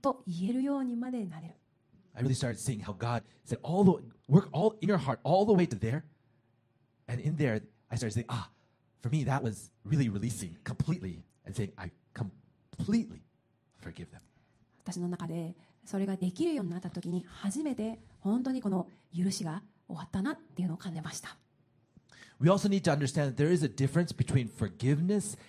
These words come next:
Speaker 2: and reconciliation.
Speaker 1: もう一つこの許しの勘違いがあるんですけれども、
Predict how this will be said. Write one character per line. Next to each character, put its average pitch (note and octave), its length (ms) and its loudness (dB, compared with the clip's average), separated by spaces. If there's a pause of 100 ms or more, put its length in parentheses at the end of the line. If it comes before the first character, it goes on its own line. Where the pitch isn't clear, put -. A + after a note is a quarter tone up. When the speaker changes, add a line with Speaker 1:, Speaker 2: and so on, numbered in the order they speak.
(100)
Speaker 2:
and G#2+ 120 -6
reconciliation. G#2 880 -2 (320)
Speaker 1:
も B3+ 260 4
う - 20 2
一 G4 200 2
つ F#4 100 -6
こ A#3+ 100 4
の A3+ 220 4
許 A3 320 6
し A#3+ 480 0
の A3 160 0
勘 B3+ 220 2
違 C4 120 2
い - 20 4 (140)
が F3+ 100 -2
あ F#3 60 0
る F3+ 80 0
ん D#3 60 -4
で D#3+ 120 -4
す - 100 -10
け E3 100 -6
れ D#3 80 -4
ど D#3 100 -2
も、 A3 300 -2